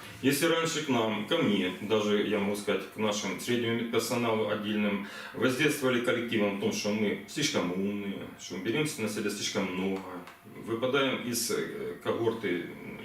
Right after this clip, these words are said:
людей, которые должны выполнять. Сейчас ситуация изменилась экономически. Нас просто лишают премии. М, ясное дело, что мы тоже несовершенны, понимаете, на солнце бывают пятна. Но я могу сказать так, что у нас трупы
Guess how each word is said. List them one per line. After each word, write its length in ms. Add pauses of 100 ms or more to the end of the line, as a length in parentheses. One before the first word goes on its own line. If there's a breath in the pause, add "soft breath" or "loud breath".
(100)
людей, 260
которые 260
должны 320
выполнять. 580 (260 loud breath)
Сейчас 220
ситуация 400
изменилась 360
экономически. 680 (340 loud breath)
Нас 160
просто 260
лишают 380
премии. 440 (460 loud breath)
М, 180
ясное 480
дело, 240
что 220
мы 420 (160)
тоже 220
несовершенны, 800
понимаете, 540 (460)
на 140
солнце 320
бывают 360
пятна. 360 (380 loud breath)
Но 540
я 180
могу 220
сказать 300
так, 140
что 180
у 40
нас 360
трупы 280